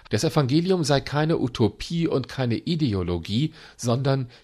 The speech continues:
die größte Kraft zur Verwandlung der Welt, meinte der Papst in Santa Maria della Salute. Und man solle keine Angst vor ihm, dem Evangelium, haben. Es tauche ja, auch das war wieder eine etwas spitze Bemerkung,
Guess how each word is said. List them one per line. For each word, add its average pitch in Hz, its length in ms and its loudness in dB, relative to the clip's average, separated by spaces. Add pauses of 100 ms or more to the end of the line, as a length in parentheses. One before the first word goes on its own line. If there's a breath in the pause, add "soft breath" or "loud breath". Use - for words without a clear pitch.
die 107 100 0
größte 151 520 0
Kraft - 400 -4
zur 123 160 0
Verwandlung 107 580 0
der 135 160 0
Welt, 143 360 2 (280 loud breath)
meinte 90 300 -2
der 85 120 -2
Papst - 460 -6
in 95 160 -4
Santa 113 280 -4
Maria 113 440 0
della 95 240 -4
Salute. 127 640 -4 (380 loud breath)
Und 131 180 -2
man 127 180 0
solle 120 300 4
keine 110 420 -2
Angst 165 300 -2
vor 117 300 0
ihm, 104 340 0 (300 loud breath)
dem 92 200 0
Evangelium, 92 840 -2
haben. 87 400 -2 (300 loud breath)
Es - 180 -6
tauche 120 340 0
ja, 120 320 2 (220 loud breath)
auch - 160 -8
das 107 260 -2
war 95 160 -2
wieder 101 220 -2
eine 87 220 -4
etwas - 360 -6
spitze - 460 -2
Bemerkung, 87 640 -4